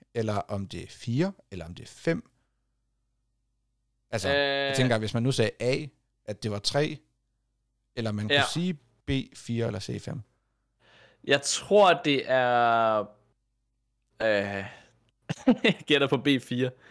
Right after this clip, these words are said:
Speaker 1: Men, men det er jo så det, jeg siger. Hvad nu, hvis man sagde A? Altså, man kunne sige B og C.
Speaker 2: Ja, hvad?
Speaker 1: Ja, det er det, jeg siger. Hvis nu man sagde, at det var A,
Speaker 2: Ja.
Speaker 1: tre,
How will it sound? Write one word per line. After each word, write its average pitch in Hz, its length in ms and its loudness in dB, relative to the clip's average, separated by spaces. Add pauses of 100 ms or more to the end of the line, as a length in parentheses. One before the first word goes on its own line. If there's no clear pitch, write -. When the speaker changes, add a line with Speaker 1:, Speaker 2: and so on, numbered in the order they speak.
Speaker 1:
Men, 123 220 0
men 131 120 2
det 123 100 -4
er 135 40 2
jo 123 60 2
så 135 100 -2
det, 143 100 0
jeg 139 100 4
siger. 156 280 2
Hvad 135 160 2
nu, 170 80 0
hvis 131 200 0
man 110 100 -4
sagde 104 300 -4
A? 120 260 -6 (1160)
Altså, 110 200 -4
man 107 180 -2
kunne 135 180 -2
sige 120 160 -4
B - 120 -10 (220)
og 104 100 -10
C. 113 240 -8 (1800)
Speaker 2:
Ja, 107 60 0
hvad? 113 140 2 (460)
Speaker 1:
Ja, 117 100 -6
det 107 80 -8
er 107 40 -8
det, 113 80 -4
jeg 113 80 -2
siger. 135 200 0
Hvis 120 240 -2
nu 156 80 2
man 131 180 2
sagde, 143 400 4
at - 120 -4
det 104 100 -6
var 95 180 -8
A, 123 180 -4 (920)
Speaker 2:
Ja. 160 260 2
Speaker 1:
tre, - 420 -2